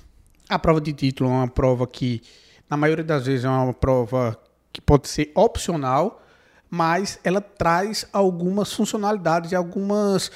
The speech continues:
vantagens. E aí eu pergunto pra você, Lapa, por que ter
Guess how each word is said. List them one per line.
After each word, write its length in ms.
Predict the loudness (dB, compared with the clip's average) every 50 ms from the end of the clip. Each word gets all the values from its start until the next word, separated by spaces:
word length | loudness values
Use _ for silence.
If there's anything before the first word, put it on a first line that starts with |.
| -16 -18 -12
vantagens. 800 | -4 -2 -2 -2 0 0 2 2 2 2 2 0 -2 -6 -8 -10 -14 -20 -20 -20 -20 -20 -20 -20 -12 _
E 80 | -2 0
aí 120 | 2 2
eu 80 | 2 2
pergunto 300 | 2 2 0 0 -2 -2
pra 100 | -2 -2
você, 240 | -2 0 0 0 0
Lapa, 280 | 0 0 -2 -6 -6 -8 -12 _ _ 2
por 220 | 4 4 4 2
que 380 | 0 0 0 0 0 -2 -4 -8 -14 -20 -20 -18 -4 -2
ter 460 | 0 0 0 0 -2 -6 -12 _